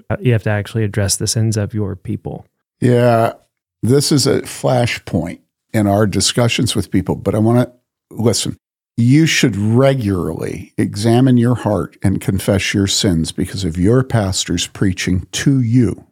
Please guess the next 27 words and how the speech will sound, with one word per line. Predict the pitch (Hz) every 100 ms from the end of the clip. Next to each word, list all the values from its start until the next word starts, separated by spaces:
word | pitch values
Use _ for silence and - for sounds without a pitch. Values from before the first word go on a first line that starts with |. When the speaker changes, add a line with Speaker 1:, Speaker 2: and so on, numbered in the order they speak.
| -
Speaker 2:
on | - 82
Lord's | 82 85 - -
Day, | - - _ _ _
he | - 151 143
should | - 110
look | 98 117 147
at | - - -
you. | - - - _ _
You | - 117
should | 127 131 92
know | 110 127 147
he's | 120 85
talking | - 85 - 80 78
to | - 131
you | 139 120 113 -
and | - 98
about | 98 92 85 - -
you. | - _ _ _ -
And | 110 95
you | 92 131
should | - 131 104
feel | - 117 107
the | 104
weight | 117 120 95
of | 90 85
God's | - 101 101 90
servant | - - 135 117 80 - -